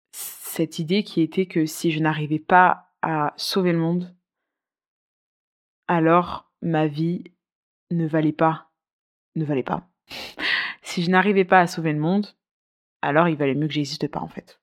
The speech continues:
Tout simplement. Parce que non seulement j'avais ce, cette nécessité de sauver le monde, mais en plus, j'avais la culpabilité de vivre sans sauver le monde. Et donc, j'ai fait, euh, diverses études, je suis allée vraiment à droite,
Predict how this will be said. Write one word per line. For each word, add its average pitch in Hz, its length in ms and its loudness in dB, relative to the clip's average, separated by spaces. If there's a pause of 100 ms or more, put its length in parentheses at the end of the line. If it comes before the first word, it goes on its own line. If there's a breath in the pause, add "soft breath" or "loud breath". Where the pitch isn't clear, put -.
(220)
Tout - 120 -2
simplement. 147 580 -4
Parce 156 220 0
que 175 400 0 (120)
non 190 180 0
seulement 180 320 2
j'avais 156 200 -2
ce, - 200 -12
cette - 340 -10
nécessité 160 480 -2
de 147 160 -2
sauver 147 260 -4
le 151 60 0
monde, 202 340 2
mais 165 220 0
en 156 100 0
plus, - 460 -2 (380)
j'avais 170 200 2
la 160 120 4
culpabilité 180 600 0
de 180 100 2
vivre 185 560 -2 (100)
sans - 400 -2
sauver 175 260 0
le 160 60 0
monde. 139 280 -4 (520)
Et 180 100 2
donc, 202 220 2
j'ai 180 140 2
fait, 196 260 4
euh, 147 280 2 (420)
diverses 165 400 0
études, 160 600 -4
je - 60 -8
suis - 160 -4
allée 151 140 0
vraiment 147 260 -4
à 151 80 0
droite, 151 500 -4